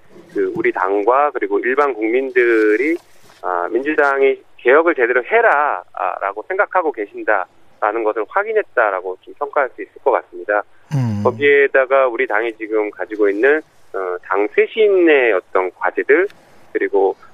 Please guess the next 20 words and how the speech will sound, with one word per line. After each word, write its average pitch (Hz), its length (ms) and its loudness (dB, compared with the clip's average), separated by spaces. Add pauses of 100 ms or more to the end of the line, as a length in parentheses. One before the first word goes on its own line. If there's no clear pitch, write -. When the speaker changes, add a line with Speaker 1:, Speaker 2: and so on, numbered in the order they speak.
Speaker 1:
그 101 120 2
건강한 120 540 0
세대 226 240 0
교체, 101 760 -4 (220)
이런 127 380 0
것들에 107 400 0
대한 95 380 -4
의미도 92 440 -10 (340)
갖지 - 220 -4
않을까, 98 280 -2
이렇게 - 160 -8
생각합니다. 131 600 -4 (440)
한편으로는 190 640 2 (260)
최근에 185 540 2
언론에서 139 760 2
이제 113 160 -8
당신 147 480 -2
민심 151 420 0
분리 131 320 -2
얘기들이 123 440 -2